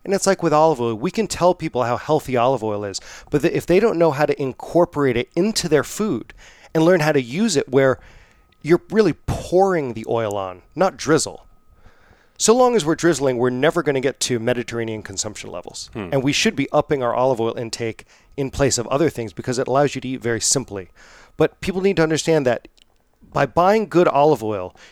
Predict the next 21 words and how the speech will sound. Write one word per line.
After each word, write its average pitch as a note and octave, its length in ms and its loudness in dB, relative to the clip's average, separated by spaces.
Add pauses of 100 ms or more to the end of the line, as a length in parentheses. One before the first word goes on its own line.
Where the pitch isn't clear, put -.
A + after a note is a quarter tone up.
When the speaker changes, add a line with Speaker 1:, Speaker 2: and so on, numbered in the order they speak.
Speaker 1:
you C3+ 140 -6
can D3+ 120 -4
spend C3 300 -2
less C#3 380 0
money D3 420 0
elsewhere B2 480 0
because A2+ 320 -6
you B2+ 60 -8
just C#3 200 -2
need B2+ 140 -6
a A2+ 60 -2
few D#3+ 320 -6
simple D#3 480 0
ingredients B2+ 480 -4
that A#2 100 -2
are A2+ 80 -4
fresh, - 480 -2 (340)
and C#3 220 0
you C3+ 100 -2
can C3 220 -4 (500)
it's - 180 -6